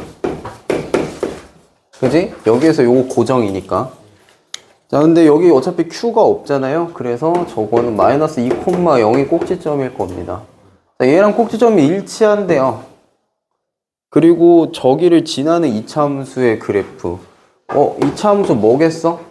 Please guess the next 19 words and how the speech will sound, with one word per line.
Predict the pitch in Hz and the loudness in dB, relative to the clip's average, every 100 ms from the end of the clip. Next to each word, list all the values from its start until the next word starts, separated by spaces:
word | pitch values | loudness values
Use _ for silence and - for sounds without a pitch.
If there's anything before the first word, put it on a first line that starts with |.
| - - - - _ _ _ - - | -18 -16 -16 -20 _ _ _ -8 -2
꼭지점을 | 240 285 269 - 254 247 240 226 196 | 0 2 0 2 2 2 2 2 2
안다라고 | 104 143 190 190 185 | 2 0 2 4 4
하는 | 180 180 | 2 0
거는 | 165 165 156 | 0 -2 -4
P | - 247 | -8 -10
콤마 | - 254 220 175 | -4 -2 0 -2
Q를 | - 254 247 202 | -4 -2 2 2
안다는 | 113 117 127 117 | 2 0 0 0
거고, | 101 95 | 0 -2
그럼 | 92 120 | -2 -2
우리가 | 131 147 | 0 0
모르는 | 110 107 143 156 139 | 2 2 4 2 0
정보가 | 131 127 120 127 98 | 0 0 2 0 -2
뭐야, | 92 90 | -8 -10
지금? | - - - - - - - _ _ - - _ _ _ _ - - - _ - | -12 -14 -14 -14 -20 -20 -20 _ _ -20 -20 _ _ _ _ -10 -10 -16 _ -4
요거 | 110 107 104 | 0 2 0
세 | - 156 | -2 0
개 | 135 | 0
중에. | - 95 82 | -2 -8 -8